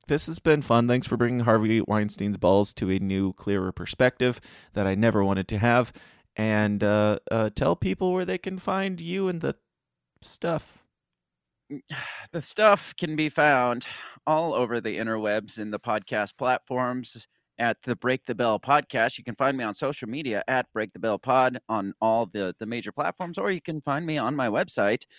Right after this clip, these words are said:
Speaker 2: at break the bell pod dot com, where there's links to all my social media and my videos and, uh,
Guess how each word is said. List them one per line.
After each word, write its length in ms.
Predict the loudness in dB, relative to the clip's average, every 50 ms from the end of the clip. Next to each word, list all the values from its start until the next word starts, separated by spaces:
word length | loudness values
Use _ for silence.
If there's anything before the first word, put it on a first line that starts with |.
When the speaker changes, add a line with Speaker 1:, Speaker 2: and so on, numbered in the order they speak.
| -20 -20 -20 -20 -20 _ _ _ _ _ _ _ _ _ _ _ _ _ _ _ _ 2
Speaker 2:
at 100 | 4 4
break 180 | 4 2 2
the 60 | 0 0
bell 120 | 0 0
pod 280 | 2 4 4 4 4 4
dot 180 | 2 2 2
com, 260 | 0 -2 -2 -2 -2 -2
where 140 | -2 -2
there's 220 | -2 -4 -6 -6 -6
links 240 | -6 -6 -6 -8 -8
to 180 | -6 -4 -2
all 220 | -2 -2 -2 -2 -4
my 120 | -4 -6
social 360 | -6 -6 -8 -8 -8 -8 -8
media 480 | -8 -6 -6 -4 -2 -2 0 -2 -2 -4 -6
and 460 | -6 -6 -4 -4 -6 -6 -8 -8 -10
my 200 | -8 -6 -6 -4
videos 500 | -4 -4 -4 -2 -2 -2 -2 -4 -4 -6 -8
and, 480 | -6 -4 -4 -4 -6 -6 -8 -10 -12 -16 -20 _ _ _ _ _ _ _ _ _ -6 -4
uh, 260 | -2 -2 -2 -4